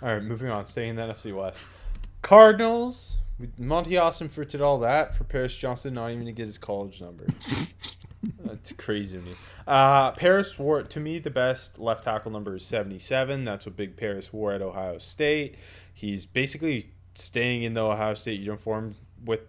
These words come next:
Speaker 1: the Arizona Cardinals
Speaker 2: <laughs>
Speaker 1: uniform. It's just
Speaker 2: Yes.
Speaker 1: changing the Buckeyes, basically, but worse. Um,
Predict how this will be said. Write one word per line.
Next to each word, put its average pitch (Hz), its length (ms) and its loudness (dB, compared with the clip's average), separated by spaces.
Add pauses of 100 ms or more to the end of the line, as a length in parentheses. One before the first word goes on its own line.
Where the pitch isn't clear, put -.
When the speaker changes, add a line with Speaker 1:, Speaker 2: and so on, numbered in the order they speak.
(220)
Speaker 1:
the 120 100 0
Arizona 107 360 0
Cardinals - 400 6
Speaker 2:
<laughs> 202 80 6
Speaker 1:
uniform. 120 400 0
It's - 140 0
just 135 220 0
Speaker 2:
Yes. - 80 -6
Speaker 1:
changing 131 540 -2
the 131 120 -2
Buckeyes, 139 560 0
basically, 165 560 -12 (400)
but 123 180 2
worse. 123 440 -4 (340)
Um, 117 540 2